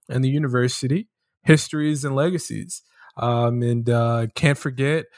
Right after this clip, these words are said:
about your co-editors as well. Um, and, uh, they are, uh, Doctor James T. Campbell, who is the Edgar E. Robinson Professor of United States History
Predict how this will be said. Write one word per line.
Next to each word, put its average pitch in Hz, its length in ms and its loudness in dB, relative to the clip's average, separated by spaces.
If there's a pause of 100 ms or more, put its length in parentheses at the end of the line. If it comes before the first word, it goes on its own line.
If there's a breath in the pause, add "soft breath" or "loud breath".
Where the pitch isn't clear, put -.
(180 loud breath)
about 123 480 0
your 117 520 0
co-editors 139 840 -2
as 123 160 -2
well. 131 440 -2 (440 loud breath)
Um, 117 580 0
and, 120 280 0
uh, 117 220 2
they 117 260 0
are, 120 520 -2 (320 loud breath)
uh, 120 200 0
Doctor 127 360 0
James 127 680 0
T. 123 300 0
Campbell, 143 640 -2 (540)
who 135 180 0
is 127 240 -2
the 127 280 0
Edgar 135 420 0
E. 131 340 0
Robinson 127 720 0
Professor 135 720 0 (480)
of 123 180 4
United 123 400 0
States 127 360 -4
History 139 480 0